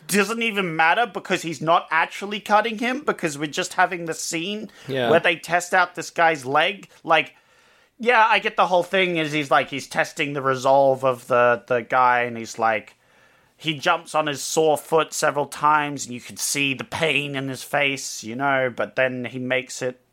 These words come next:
Speaker 1: and then you're like, "Yay, he did it."
Speaker 2: I think, here's what I think happened.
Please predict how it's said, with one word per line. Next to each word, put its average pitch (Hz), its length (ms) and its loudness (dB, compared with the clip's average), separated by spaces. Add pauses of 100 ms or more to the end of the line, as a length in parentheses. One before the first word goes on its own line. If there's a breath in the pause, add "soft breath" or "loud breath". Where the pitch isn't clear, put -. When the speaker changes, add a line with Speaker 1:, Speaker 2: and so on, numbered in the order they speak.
(220)
Speaker 1:
and 131 200 -4
then 123 300 -4
you're 123 100 -4
like, 127 320 -2
"Yay, 147 540 2
he 127 80 -10
did 127 240 -4
it." 98 240 -2 (380 loud breath)
Speaker 2:
I 311 200 0
think, 180 440 0
here's - 280 -4
what 196 140 2
I 175 160 2
think 147 260 -6
happened. 113 580 -6